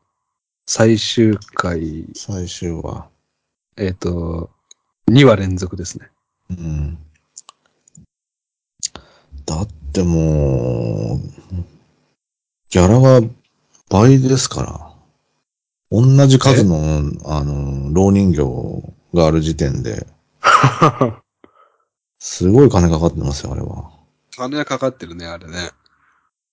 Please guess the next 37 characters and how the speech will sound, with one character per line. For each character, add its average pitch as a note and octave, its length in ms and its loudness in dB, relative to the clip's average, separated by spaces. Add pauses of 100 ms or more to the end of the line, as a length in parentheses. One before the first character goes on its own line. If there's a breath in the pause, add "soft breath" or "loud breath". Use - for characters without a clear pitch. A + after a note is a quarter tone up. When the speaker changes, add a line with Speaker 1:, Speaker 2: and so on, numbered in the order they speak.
(800)
Speaker 1:
あ F#2+ 200 -6
れ、 C3+ 280 0
み B2+ 160 2
ゆ D3+ 160 8
き - 140 0
の D#3 120 6
浪 D3 220 8
人 D3 240 8
形、 G#2+ 80 0
ど F#2+ 600 -2 (340)
う G#2+ 60 -2
し G#2 60 -4
た F#2+ 120 -6
ん E2+ 40 -10
だ E2 100 -8
ろ F2+ 120 -14
う F2+ 40 -12
な。 E2+ 120 -10 (1500)
Speaker 2:
い - 100 -2
や、 E2 80 2
も D2 140 -2
う D2+ 40 -4
溶 E2 140 -6
か G2 100 -2
し - 80 -6
て - 60 -4
ま B1+ 120 -4
す - 120 -14
よ、 - 80 -18
も - 280 -20 (800)
う。 G2+ 60 0
Speaker 1:
い G2+ 80 2
や A#2+ 120 2
い A#2+ 40 -2
や G#2 120 -6
い - 40 -10
や。 F2+ 60 -10